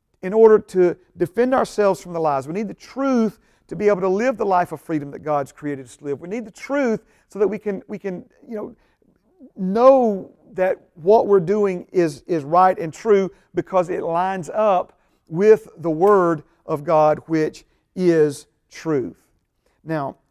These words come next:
we're, we're kinda coming full circle on some of these things. John fourteen six, Jesus said to him, and this was, uh, s-, straight to Thomas, but the other disciples were present.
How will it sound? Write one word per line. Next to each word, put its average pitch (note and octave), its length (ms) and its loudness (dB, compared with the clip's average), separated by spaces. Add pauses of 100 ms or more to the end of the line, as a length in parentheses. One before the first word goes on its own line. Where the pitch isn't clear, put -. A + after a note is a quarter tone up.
we're, D#3+ 220 -6
we're D3 100 -16
kinda G3+ 260 -6
coming F3+ 280 -8
full F3+ 160 -4
circle D#3 320 -6
on C#3 80 -12
some C#3+ 160 -14
of C3+ 80 -12
these C3 160 -14
things. C3+ 300 -16 (320)
John F3+ 260 -4
fourteen F3 480 -4
six, D3+ 400 -6
Jesus E3+ 340 -12
said D3+ 420 -2 (440)
to F#3+ 220 -6
him, E3 580 -10
and C#3 100 -18
this D3 220 -16
was, C#3+ 300 -10 (420)
uh, C3 400 -6
s-, - 200 -20 (120)
straight E3 380 -4
to C#3+ 100 -12
Thomas, D#3 400 -6
but - 140 -12
the C#3+ 100 -8
other D3 160 -4
disciples C#3+ 520 -8
were D#3+ 60 -12
present. C3+ 460 -8